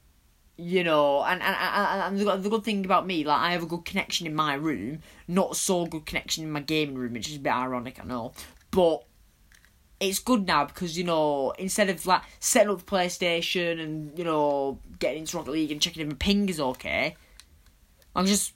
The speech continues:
fire up the app and it takes about five seconds. Do you know what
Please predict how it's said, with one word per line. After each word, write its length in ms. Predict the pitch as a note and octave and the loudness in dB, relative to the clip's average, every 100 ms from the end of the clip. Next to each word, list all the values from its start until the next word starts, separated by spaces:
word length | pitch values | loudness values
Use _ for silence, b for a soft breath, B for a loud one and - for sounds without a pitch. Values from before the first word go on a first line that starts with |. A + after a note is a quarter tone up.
| - | -14
fire 480 | - - F#3 E3 D#3 | -12 6 8 8 4
up 80 | C#3 | 0
the 100 | F3 | 2
app 160 | - | 2
and 100 | D3+ | -2
it 40 | D3 | -6
takes 200 | B2+ B2 | -6 -4
about 180 | C#3+ - | -4 -2
five 220 | C3+ C3+ | -2 -2
seconds. 500 | D3+ F3+ E3 D#3 - | -6 -8 -6 -6 -6
Do 80 | - | 0
you 60 | E3+ | 2
know 40 | |
what 80 | F3 | 2